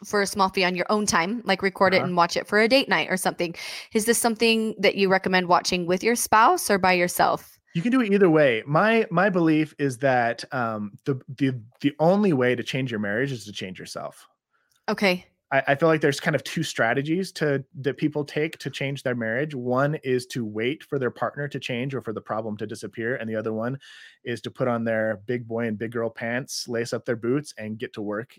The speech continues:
Speaker 2: and see what they can accomplish on their own. And, um, the best marriages are when two people are both doing that at the same time. But if just one person participates, you can make a surprising impact on your marriage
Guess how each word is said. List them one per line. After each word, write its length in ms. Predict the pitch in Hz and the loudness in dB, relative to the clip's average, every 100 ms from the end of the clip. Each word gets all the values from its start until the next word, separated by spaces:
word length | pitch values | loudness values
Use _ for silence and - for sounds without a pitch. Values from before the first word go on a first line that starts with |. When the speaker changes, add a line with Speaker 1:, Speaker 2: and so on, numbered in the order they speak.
| - | -16
Speaker 2:
and 260 | 107 98 | -12 -12
see 140 | - 120 | -10 -8
what 160 | 113 107 | -8 -10
they 100 | 104 | -12
can 320 | 107 98 101 | -10 -10 -10
accomplish 440 | - - 98 95 - | -14 -14 -14 -12 -12
on 120 | 87 | -12
their 160 | 90 87 | -12 -12
own. 240 | 92 87 _ _ _ _ _ _ - | -14 -16 _ _ _ _ _ _ -10
And, 360 | 117 104 98 | -8 -6 -6
um, 220 | 104 104 104 | -6 -8 -8
the 80 | 123 | -2
best 280 | 156 202 | -2 0
marriages 420 | 123 117 113 120 131 | -4 -4 -4 -6 -4
are 160 | 113 | -4
when 140 | 110 107 | -6 -4
two 180 | - 196 | -2 0
people 440 | 120 - 113 156 | -2 -2 -2 -2
are 100 | 113 | -4
both 240 | 110 107 - | -4 -4 -4
doing 180 | 110 | -6
that 140 | 104 101 | -4 -6
at 80 | 101 | -8
the 60 | |
same 180 | 110 101 | -12 -10
time. 400 | - 139 117 101 | -6 -4 -2 -4
But 300 | 104 110 107 | -2 -2 -2
if 200 | 120 - | -8 -8
just 280 | - 151 151 | -2 -2 0
one 180 | 139 139 | -4 -2
person 320 | 139 135 139 | -4 -4 -8
participates, 800 | 123 123 - 160 180 196 - - _ - - _ | -10 -12 -14 -6 -4 -4 -8 -16 _ -20 -20 _
you 160 | - 139 | -8 -4
can 160 | 190 185 | -4 -2
make 260 | 180 160 - _ _ _ _ _ - | -2 -4 -12 _ _ _ _ _ -10
a 60 | 143 | -6
surprising 800 | 143 - - 156 151 143 143 131 - | -6 -8 -2 0 0 -2 -2 -4 -8
impact 480 | 123 - 92 95 - | -10 -6 -8 -10 -12
on 120 | 117 | -10
your 120 | 110 | -6
marriage 580 | 104 101 92 92 - - | -6 -6 -8 -10 -14 -16